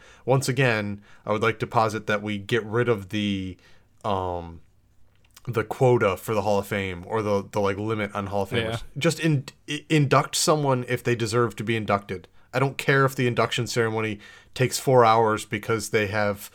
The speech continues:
Speaker 1: like, eleven candidates that year. Like, Chris
Speaker 2: Mm-hmm.
Speaker 1: Webber should already be in. And the fact that everyone's been like, "Well, I like this guy a little more than I like Chris Webber, so fuck him."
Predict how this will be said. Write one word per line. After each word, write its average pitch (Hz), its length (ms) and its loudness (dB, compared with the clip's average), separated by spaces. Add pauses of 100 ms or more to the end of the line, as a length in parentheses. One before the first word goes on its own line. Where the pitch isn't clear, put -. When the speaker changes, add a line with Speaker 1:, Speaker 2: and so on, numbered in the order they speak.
(320)
Speaker 1:
like, 110 200 -2
eleven 110 340 -2
candidates 104 500 -2
that 87 200 -6
year. 95 200 -10 (880)
Like, 110 260 0 (200)
Chris 156 220 4
Speaker 2:
Mm-hmm. 127 100 0
Speaker 1:
Webber 147 240 6
should 127 180 -2
already 123 400 4
be 113 260 -2
in. 104 220 -2
And 107 140 -6
the 117 60 0
fact 127 200 2
that 127 100 4
everyone's 123 400 2
been 127 140 2
like, 117 120 -2
"Well, 139 140 2
I 180 60 4
like 185 220 2
this 135 160 2
guy 107 160 6
a 104 80 4
little 113 220 2
more 117 160 2
than 110 100 2
I 104 60 2
like 101 200 0
Chris 120 200 -2
Webber, 98 260 2
so 104 160 -4
fuck - 240 0
him." 87 160 4